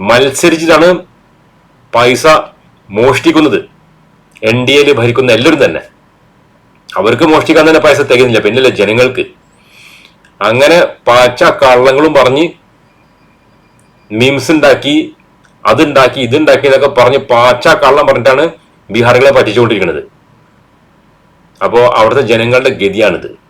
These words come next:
ഇങ്ങനെ ഗതികെട്ട ജനങ്ങള് ഇരുപത് കൊല്ലമായിട്ട് ഇതന്നെ ഗതി ട്ടോ, വേറെ ഗതി ഇല്ലല്ലോ. അപ്പോ ഇങ്ങനത്തെ ഗതികെട്ട ജനം ഈ എൻ ഡി എക്കൊക്കെ വോട്ട് ചെയ്തിട്ട് ഇങ്ങനെ മൃഗീയമായി ജയിപ്പിക്കുമെന്ന് നിങ്ങൾക്കാരെങ്കിലും തോന്നുന്നുണ്ടോ?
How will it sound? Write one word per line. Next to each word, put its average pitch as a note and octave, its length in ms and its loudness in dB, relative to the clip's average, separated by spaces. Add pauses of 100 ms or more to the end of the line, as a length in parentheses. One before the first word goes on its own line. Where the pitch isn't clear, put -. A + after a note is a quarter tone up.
(1160)
ഇങ്ങനെ C#3 360 0
ഗതികെട്ട C3+ 500 0
ജനങ്ങള് B2+ 600 2 (960)
ഇരുപത് A2+ 340 0
കൊല്ലമായിട്ട് E3 460 4
ഇതന്നെ E3+ 260 2
ഗതി D#3 240 2
ട്ടോ, - 260 -8 (120)
വേറെ G2+ 160 0
ഗതി B2+ 200 -2
ഇല്ലല്ലോ. B2+ 380 -4 (1700)
അപ്പോ G2+ 420 0 (480)
ഇങ്ങനത്തെ C3 380 -2
ഗതികെട്ട C3+ 440 0
ജനം A#2 440 0 (720)
ഈ A#2+ 140 -6
എൻ A2+ 260 -4
ഡി B2 60 2
എക്കൊക്കെ A#2+ 280 0
വോട്ട് G#2+ 320 2
ചെയ്തിട്ട് G#2+ 340 -4
ഇങ്ങനെ A2+ 280 -2
മൃഗീയമായി A#2 560 -2
ജയിപ്പിക്കുമെന്ന് G#2+ 800 -6
നിങ്ങൾക്കാരെങ്കിലും B2 540 -2
തോന്നുന്നുണ്ടോ? F#3 500 -6